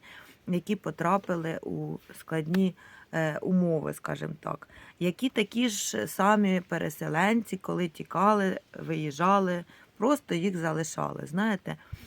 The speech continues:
деякі, е, хоча б, хоча б, да,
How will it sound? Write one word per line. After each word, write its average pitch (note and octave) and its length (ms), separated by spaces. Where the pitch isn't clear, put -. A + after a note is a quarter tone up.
деякі, E3 640
е, D#3+ 240
хоча F#3 520
б, - 120
хоча E3 500
б, C#3+ 100
да, G#3 280